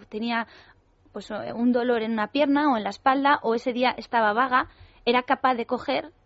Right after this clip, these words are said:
y decir, "No, tengo que ir a entrenar". Y es que hoy me encuentro a día de hoy con situaciones así, ¿no? Decir,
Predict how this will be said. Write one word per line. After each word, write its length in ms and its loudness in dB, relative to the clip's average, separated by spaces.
y 120 0
decir, 280 -6
"No, 280 -4
tengo 220 -6
que 100 -8
ir 60 -10
a 40 -6
entrenar". 400 -8
Y 100 -4
es 80 -6
que 140 -2
hoy 100 2
me 120 2
encuentro 400 0
a 40 -4
día 160 0
de 120 2
hoy 120 -2
con 220 -6
situaciones 500 -12
así, 240 -6
¿no? 80 -4
Decir, 300 -6